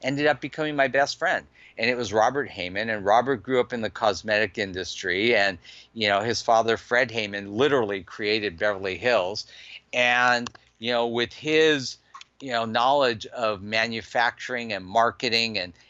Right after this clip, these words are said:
and, and, you know, a-, and just building and growing a business. And, you know, my input as to,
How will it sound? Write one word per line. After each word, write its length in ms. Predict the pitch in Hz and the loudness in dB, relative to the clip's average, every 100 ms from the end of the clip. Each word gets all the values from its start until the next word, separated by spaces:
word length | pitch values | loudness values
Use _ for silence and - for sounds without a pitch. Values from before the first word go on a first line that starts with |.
| - | -6
and, 280 | 104 98 95 | -6 -6 -10
and, 440 | 110 104 95 95 - - | -2 0 -2 -6 -16 -14
you 180 | 113 | -6
know, 420 | 101 92 92 95 - | -2 0 0 -4 -8
a-, 460 | 87 101 - - | -14 -16 -18 -6
and 380 | 107 98 95 92 | 0 2 0 -2
just 320 | 85 101 - 87 92 82 | -2 -2 -4 -10 -14 -2
building 420 | 123 127 120 107 | 2 4 2 0
and 160 | 104 92 | 0 0
growing 340 | 110 113 104 | 2 2 0
a 60 | 95 | -2
business. 540 | 98 175 117 104 - - - - - | 0 0 0 -4 -4 -16 -20 -12 -2
And, 440 | 113 104 101 92 _ _ 113 - | 2 2 0 -6 _ _ -20 -20
you 120 | 123 113 | -16 -14
know, 240 | 92 95 _ 95 | -14 -18 _ -6
my 520 | 98 120 160 165 143 _ | 0 2 2 0 -4 _
input 500 | 117 110 - 110 104 | -8 -8 -4 -4 -2
as 340 | 104 104 92 | -2 -4 -4
to, 400 | - 120 104 98 | -8 -2 0 -2